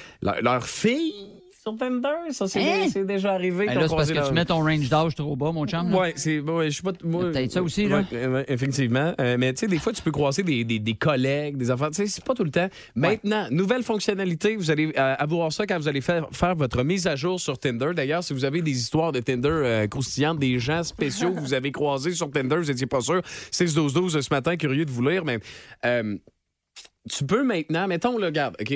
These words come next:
Speaker 1: on, on, on est sur Tinder.
Speaker 2: Ouais.
Speaker 1: Puis là, tu pognes ton boss sur Tinder.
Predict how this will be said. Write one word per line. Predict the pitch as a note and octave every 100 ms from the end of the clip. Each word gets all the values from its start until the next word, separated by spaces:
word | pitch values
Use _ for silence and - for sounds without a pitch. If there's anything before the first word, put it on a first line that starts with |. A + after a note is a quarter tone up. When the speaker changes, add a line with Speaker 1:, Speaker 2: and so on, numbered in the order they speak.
| B2+
Speaker 1:
on, | A#2+ B2 A#2 A2 A2+
on, | D3
on | F#3
est |
sur | A3+ F#3+
Tinder. | E3 C3+ G#2 - _ _ _
Speaker 2:
Ouais. | - B2+
Speaker 1:
Puis | D#3
là, | G3 A3+
tu | -
pognes | A3+ A3
ton | G3+ F3+
boss | D#3 D3 G3+
sur | - B2+
Tinder. | G#2 A#2+ G#2+ A#2+